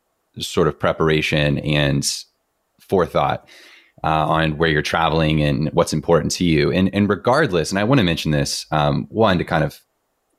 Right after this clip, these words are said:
you know, continuously take shots at myself, 'cause why not? But two, I, I think it's important because d-,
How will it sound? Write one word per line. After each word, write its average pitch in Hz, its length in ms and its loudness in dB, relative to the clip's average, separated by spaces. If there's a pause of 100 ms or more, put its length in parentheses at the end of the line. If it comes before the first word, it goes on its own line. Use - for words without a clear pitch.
(320)
you 78 100 -6
know, 67 140 -8 (360)
continuously 85 600 0
take 78 200 -2
shots - 300 -2
at - 60 -12
myself, 78 460 0
'cause - 360 -6 (140)
why 73 160 -2
not? 73 300 -2 (540)
But 98 300 0 (300)
two, 107 560 0 (180)
I, 98 180 -2
I 110 60 2
think 156 160 0
it's 139 120 -2
important 104 380 0
because 87 500 0
d-, - 160 -4